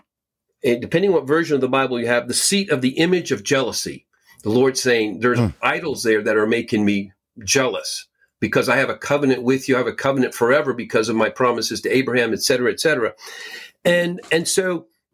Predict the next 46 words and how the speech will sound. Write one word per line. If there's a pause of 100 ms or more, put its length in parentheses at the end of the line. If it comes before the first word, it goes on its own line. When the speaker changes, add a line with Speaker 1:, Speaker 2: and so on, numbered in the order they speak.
(120)
Speaker 1:
he
says,
"Son
of
man,"
and
he
has
him
going
further (340)
and,
and (120)
deeper
into
it. (100)
And (120)
verse
eight, (260)
just
to
shorten
it.
"Then
he
said
to
me,
'Son
of
man,
dig
into
the
wall.' (440)
And
when
I
dug
into
the
wall,
there
was
a
door.